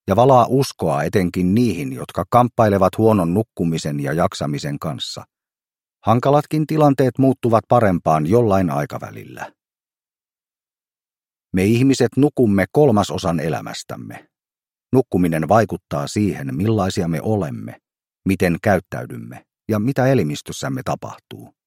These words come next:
Ihminen ei nuku nukkumisen vuoksi. Uni on puhdasta fysiologiaa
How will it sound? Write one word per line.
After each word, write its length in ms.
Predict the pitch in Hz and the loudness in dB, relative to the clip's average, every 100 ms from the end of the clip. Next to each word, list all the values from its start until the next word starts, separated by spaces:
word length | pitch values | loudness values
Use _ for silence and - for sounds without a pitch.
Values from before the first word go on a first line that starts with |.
| _ _ _ _ _ _ _ _ _ _ | _ _ _ _ _ _ _ _ _ _
Ihminen 480 | 123 113 123 120 113 - | -2 2 2 2 0 0
ei 180 | 123 120 | 2 2
nuku 280 | 131 - | 2 0
nukkumisen 760 | 95 113 - - 65 67 64 65 | 0 0 -2 -10 -12 -10 -12 -12
vuoksi. 400 | 71 64 - - _ _ _ _ _ _ _ | -12 -12 -14 -16 _ _ _ _ _ _ _
Uni 280 | 127 104 73 | 0 2 0
on 180 | 92 101 - | 0 -2 -2
puhdasta 440 | 131 117 101 95 | -2 0 -2 -4
fysiologiaa 840 | 98 101 127 104 98 92 95 92 | -4 -2 0 2 0 0 0 0